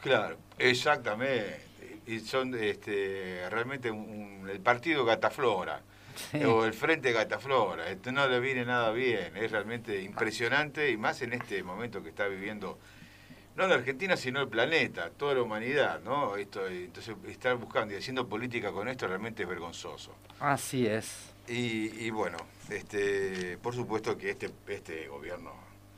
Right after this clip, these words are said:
Speaker 1: está haciendo de la suya, ¿no? Y ni, ni hablar lo que está haciendo con, con los monotributistas,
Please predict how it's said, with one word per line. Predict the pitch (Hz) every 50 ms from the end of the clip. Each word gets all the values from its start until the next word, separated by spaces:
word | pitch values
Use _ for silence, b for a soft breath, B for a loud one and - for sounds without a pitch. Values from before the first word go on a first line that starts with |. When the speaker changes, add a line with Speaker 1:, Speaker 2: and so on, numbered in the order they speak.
| b b b b b b b
Speaker 1:
está | - -
haciendo | 82 - - 95 90 82 82 80
de | 78 71
la | 67 64
suya, | - - 98 85 78 73 73 73 -
¿no? | - 95 104 104 - - - - - B B B B B B B B B B B B 113 110
Y | 123
ni, | 107 104 113 113 113 110 107 101
ni | 104 110 110 107
hablar | 104 101 98 104 123 131 127
lo | 120 95
que | 90
está | 92 - 107
haciendo | 98 - - 117 117 113 113 104 92
con, | 90 92 87 82 80 82 - b b b b b b b b b - - - b b b b b b b b b b -
con | 95 95
los | 92 98
monotributistas, | 110 113 107 104 - 104 92 90 92 90 120 113 95 - - - -